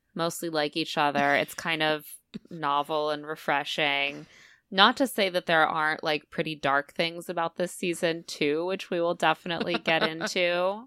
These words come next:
Speaker 1: but it's
Speaker 2: It
Speaker 1: a,
Speaker 2: can't
Speaker 1: it's a
Speaker 2: get
Speaker 1: twist to
Speaker 2: darker
Speaker 1: have
Speaker 2: than
Speaker 1: them.
Speaker 2: season five.
Speaker 1: I mean, it's just dark in a completely different way. <laughs>
Speaker 2: Yes.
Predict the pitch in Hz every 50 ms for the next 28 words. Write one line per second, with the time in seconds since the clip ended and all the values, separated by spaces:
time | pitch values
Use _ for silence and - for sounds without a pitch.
0 | - 147 - 160 151 151 151 - - - - - - - - - 196 196 - 247
1 | 214 202 - 285 269 302 285 - 320 320 311 240 214 220 208 185 202 208 - 208
2 | 190 185 180 170 170 170 - 175 170 143 143 139 147 165 160 143 160 147 143 139
3 | - 147 - 82 - - - 190 - - - - _ _ _ _ _ _ _ _
4 | _ _ _ - 185 214 240 247 247 247 240 - 262 - - 202 175 185 190 -
5 | 185 170 160 175 165 160 170 156 156 151 156 - 143 - - 147 - - - -
6 | - - - - - - - - - - 202 190 - -